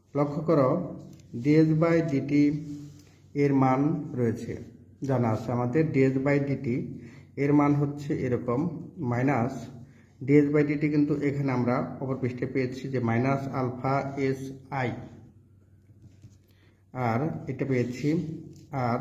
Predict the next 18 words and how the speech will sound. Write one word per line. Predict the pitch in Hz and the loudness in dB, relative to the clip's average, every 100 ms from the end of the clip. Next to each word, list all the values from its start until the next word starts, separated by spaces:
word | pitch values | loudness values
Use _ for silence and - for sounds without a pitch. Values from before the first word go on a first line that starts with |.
| - - 147 | -4 -8 -4
মাইনাস | 135 139 123 - - - - 139 | 0 2 0 -2 -6 -14 -14 -4
ডিআর | 147 165 165 165 | 4 4 4 4
by | 160 156 147 | 4 4 2
ডিটি | 139 - 143 202 - | -2 -2 -2 -2 -6
এটা | 143 135 | -4 -2
পেয়েছি | 143 143 143 180 190 170 | -2 -2 -4 -6 -4 -2
বিটা | 135 127 110 | -2 0 -2
আই। | 95 - - - - - _ _ - _ _ _ _ _ _ - | -4 -8 -14 -20 -20 -20 _ _ -20 _ _ _ _ _ _ -20
তাই, | - - | -14 -6
তাহলে | 139 147 139 | 0 2 4
এই | 151 143 | 4 6
মাইনাস | 147 156 165 | 4 2 2
মাইনাস | 156 147 156 | 0 0 0
হয় | 151 170 - | 0 -2 0
প্লাস, | 127 117 - - - | 2 0 -2 -10 -10
তাহলে | 127 135 143 | -6 -4 -4
কত? | 139 147 151 - 147 | -4 -4 -6 -4 -2
আলফা | 143 143 151 | -2 -2 -2